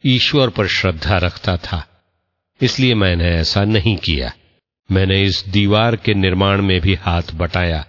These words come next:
और किसी का खेत नहीं लिया, और मेरे अनुचरों ने भी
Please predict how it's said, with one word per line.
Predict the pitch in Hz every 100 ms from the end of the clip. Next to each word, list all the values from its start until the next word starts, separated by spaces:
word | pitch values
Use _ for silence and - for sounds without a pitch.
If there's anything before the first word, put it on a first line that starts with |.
| _ _ _ _
और | 123
किसी | 123 131 - 147
का | 127 135
खेत | - - 107 110 - - _
नहीं | 95 95 92 104
लिया, | 90 82 71 62 _ _ _ -
और | 104
मेरे | 98 104 107
अनुचरों | 98 107 98 117 107
ने | 107 98 90
भी | - 117 90